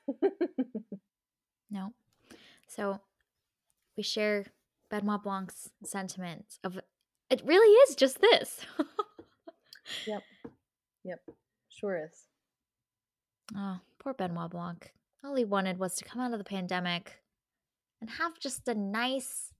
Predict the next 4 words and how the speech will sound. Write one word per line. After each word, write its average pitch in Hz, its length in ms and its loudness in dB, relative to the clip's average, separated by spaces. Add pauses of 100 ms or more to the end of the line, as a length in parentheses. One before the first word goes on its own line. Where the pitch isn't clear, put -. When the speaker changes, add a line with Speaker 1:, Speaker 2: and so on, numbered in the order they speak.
(400)
Speaker 2:
case, 226 680 4 (240)
juicy 247 560 2
case 190 380 4
Speaker 1:
<laughs> - 80 -14